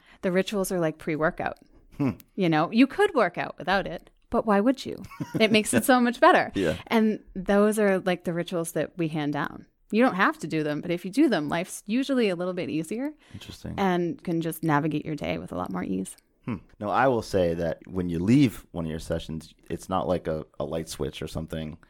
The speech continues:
Speaker 2: And I've been in mental health sessions in the past. It's been a long time. But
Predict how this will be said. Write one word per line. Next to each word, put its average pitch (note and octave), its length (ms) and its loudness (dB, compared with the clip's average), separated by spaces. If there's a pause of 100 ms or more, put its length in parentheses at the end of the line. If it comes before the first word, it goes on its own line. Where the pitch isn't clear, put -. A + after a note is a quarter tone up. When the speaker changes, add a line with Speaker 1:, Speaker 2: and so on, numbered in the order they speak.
Speaker 2:
And E2 200 -2
I've F2 160 2
been F2 180 4
in E2 220 -6 (200)
mental E2+ 720 -4
health D2+ 440 -6
sessions D#2+ 480 -6
in D#2 80 -8
the D2 60 -8
past. C#2+ 340 -10
It's D#2 80 -16
been D#2+ 140 -8
a C#2 80 -8
long D#2 260 -6
time. D#2 260 -6
But - 140 -4